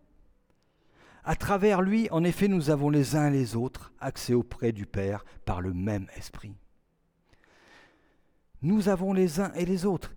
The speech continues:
ça veut dire qui que nous soyons, quel que soit notre passé, accès auprès du Père. Nous pouvons nous approcher de Dieu librement, joyeusement,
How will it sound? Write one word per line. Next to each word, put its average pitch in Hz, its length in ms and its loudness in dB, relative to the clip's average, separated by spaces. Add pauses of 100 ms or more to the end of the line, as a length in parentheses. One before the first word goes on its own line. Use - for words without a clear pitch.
(100)
ça - 160 -10
veut 135 100 -6
dire 156 180 -6
qui - 180 -8
que 233 100 2
nous 208 120 4
soyons, 294 380 -2 (1300)
quel 262 180 2
que 226 120 -4
soit 226 200 0
notre 214 240 -2
passé, 214 420 -4 (600)
accès 143 420 -4
auprès - 320 -8
du 117 120 -10
Père. 123 380 -12 (600)
Nous 175 80 2
pouvons 185 280 0
nous 196 140 0
approcher 202 400 0
de 180 140 4
Dieu 165 180 4
librement, 175 840 0
joyeusement, 175 800 -6